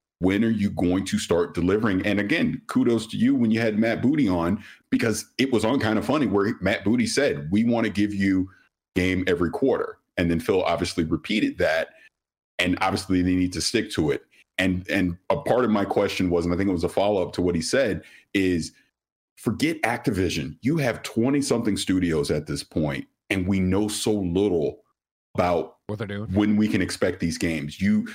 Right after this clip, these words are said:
Speaker 1: you did this great announcement in twenty twenty of all these games, which, hey, we all loved, but here we are three years later. I still don't know what the hell Everwild is. What is it? I don't know. And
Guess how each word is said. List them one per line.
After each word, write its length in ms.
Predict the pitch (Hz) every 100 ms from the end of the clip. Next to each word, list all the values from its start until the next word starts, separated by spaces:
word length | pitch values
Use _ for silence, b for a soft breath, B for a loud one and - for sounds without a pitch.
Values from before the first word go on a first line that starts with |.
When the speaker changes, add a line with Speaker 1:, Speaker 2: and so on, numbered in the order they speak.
| B -
Speaker 1:
you 100 | 90
did 220 | 107 107
this 140 | 92
great 240 | 98 104 131
announcement 460 | 131 127 123 117
in 40 | 107
twenty 240 | 113 110
twenty 320 | - 110 104
of 80 | 90
all 160 | 90 90
these 180 | 82
games, 480 | - 147 101 85 -
which, 200 | 110 87
hey, 260 | 147 143 -
we 80 | 113
all 180 | 120 87
loved, 420 | 95 147 87 87 b b -
but 80 |
here 120 | 98 131
we 180 | 117
are 160 | 104 95
three 180 | 110 98
years 220 | 90 82
later. 400 | 95 110 80 78 B B _ -
I 80 | 127
still 320 | - - 120
don't 220 | 120 117
know 80 | 107
what 140 | 104
the 100 | 101
hell 180 | 95 92
Everwild 600 | 90 85 82 76 73 -
is. 220 | - - - _
What 160 | - 139
is 120 | 156
it? 140 | 92 - _ _ -
I 60 |
don't 160 | 127 147
know. 320 | 170 156 - - _ _
And 280 | 110 107 101